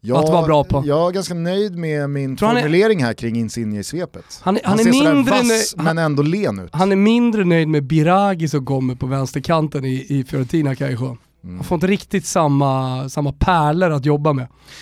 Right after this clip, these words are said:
Speaker 1: Nu brottas jag lite internt med om jag återigen ska dra upp min formulering här i svepet, och tänkte att Thomas kanske inte hörde. <laughs>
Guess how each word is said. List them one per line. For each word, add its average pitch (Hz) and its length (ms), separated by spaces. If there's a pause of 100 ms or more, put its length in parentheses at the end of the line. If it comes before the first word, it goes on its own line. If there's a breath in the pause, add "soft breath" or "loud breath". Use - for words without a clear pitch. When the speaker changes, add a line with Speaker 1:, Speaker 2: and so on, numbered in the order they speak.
(140 loud breath)
Speaker 1:
Nu 113 120
brottas 147 480
jag 180 100
lite 147 220
internt 139 420
med 110 120
om 104 100
jag 107 200
återigen 139 460
ska 107 140
dra 110 120
upp 131 160
min 104 160
formulering 117 640
här 92 100
i 92 60
svepet, 117 600
och 95 80
tänkte 98 300
att 92 80
Thomas 131 280
kanske 139 200
inte 131 120
hörde. 131 360
<laughs> 151 160